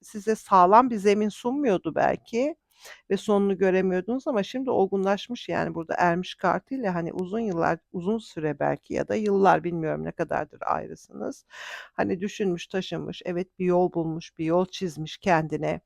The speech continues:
Ne yapması gerektiği konusunda aydınlanmış ve bu yükten artık bir kurtulmak, hani kalbini açmak, içindekileri açmak, belki bir özür dilemek istiyor mesela. Bu yüzden de bir yüzleşme yaşamak istiyor. Şimdi,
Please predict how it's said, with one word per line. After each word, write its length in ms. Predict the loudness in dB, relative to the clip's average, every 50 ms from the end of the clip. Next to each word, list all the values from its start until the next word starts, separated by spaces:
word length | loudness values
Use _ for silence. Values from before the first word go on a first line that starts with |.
| _ _ _ -20 -20 -20 -18 _ 2
Ne 80 | 6 6
yapması 420 | 6 6 6 6 4 4 4 4
gerektiği 480 | 6 6 6 8 6 2 0 -6 -8 -4
konusunda 540 | -2 0 0 0 -2 -4 -6 -4 0 4
aydınlanmış 1040 | 6 6 6 6 4 0 -2 -2 -2 -2 -2 -4 -4 -6 -8 -8 -8 -8 -12 -20 _ _ -20 -20 -20 _ _ -4
ve 180 | -4 -2 0 2
bu 80 | 4 6
yükten 420 | 6 6 4 4 2 4 4 6
artık 380 | 6 6 4 4 _ _ -18 -18
bir 40 | -14
kurtulmak, 640 | _ -8 -8 -8 _ -6 -6 -4 -4 -4 -4 -2 -2
hani 160 | -4 -4 -4
kalbini 580 | -4 0 4 6 6 6 6 2 0 0 2
açmak, 540 | 2 2 2 2 0 -4 -2 -2 -2 -2 -4
içindekileri 640 | -12 -8 -4 -2 2 2 0 0 _ -2 -2 0 0
açmak, 520 | 0 0 0 0 -4 -10 -10 -8 _ 4
belki 340 | 6 8 8 6 4 2 -2
bir 60 | -2
özür 400 | 2 2 2 2 4 2 0 0
dilemek 400 | 0 -2 -2 -2 -4 -6 -10 _
istiyor 360 | -16 -20 -18 -12 -10 -8 -8 -8
mesela. 520 | -8 -10 -8 -6 -4 -2 0 -2 -2 -2 0
Bu 120 | 2 4 4
yüzden 440 | 4 2 0 0 0 0 0 0
de 120 | -2 -2 -2
bir 60 | 0
yüzleşme 520 | 0 0 -2 0 -2 -2 -2 -2 -2 -2 -2
yaşamak 420 | -2 -4 -6 -6 -6 -6 -6 _
istiyor. 320 | -12 -20 -14 -8 -8 -8 -8
Şimdi, 500 | -6 -4 -4 -2 -2 0 -2 -4 -6